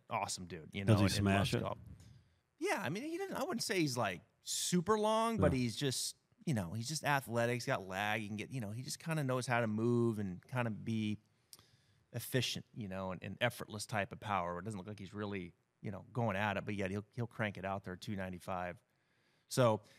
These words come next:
Speaker 1: it, it's fun to watch. Um, you know, Kirk Cousins plays, his, his quarterback. He's a good player too. Um, it's amazing, like, all these football players, um,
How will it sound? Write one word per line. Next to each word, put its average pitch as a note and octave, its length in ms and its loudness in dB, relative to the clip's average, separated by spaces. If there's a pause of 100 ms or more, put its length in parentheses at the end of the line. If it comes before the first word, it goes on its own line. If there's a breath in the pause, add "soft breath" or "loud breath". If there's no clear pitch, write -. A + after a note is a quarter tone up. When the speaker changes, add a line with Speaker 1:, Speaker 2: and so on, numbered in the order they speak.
Speaker 1:
it, - 160 0
it's F3+ 160 2
fun F3 240 6
to C3+ 60 8
watch. C3 400 6
Um, A2 260 4
you B2+ 40 -2
know, A#2+ 80 2
Kirk D3+ 240 -2
Cousins C3+ 380 2
plays, - 400 -14
his, A#2+ 180 -4
his A#2 180 -2
quarterback. G2+ 500 -4
He's A#2+ 140 -2
a A#2+ 40 -4
good A#2+ 140 -2
player G2+ 240 -4
too. B2 300 -8 (600)
Um, G2+ 300 -2
it's A#2 120 0
amazing, C3 400 6
like, G#2+ 120 0
all A#2 120 4
these A2+ 140 0
football B2+ 340 -4
players, G#2+ 640 -8 (720)
um, G#2+ 520 -4